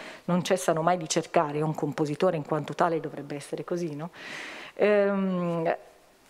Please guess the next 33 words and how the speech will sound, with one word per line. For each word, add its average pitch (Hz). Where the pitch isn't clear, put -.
la 226
ricerca 262
di 254
quello 214
che 185
non 233
funziona 170
in 175
quel 170
momento 165
storico, 147
cioè 180
di 185
quello 262
che 208
non 233
funziona 156
in 175
quel 208
momen-, 185
in 170
quella 196
fase 185
storica 214
da 220
un 220
punto 190
di 160
vista 165
compositivo. 147
Cosa 196
voglio 156
dire? 143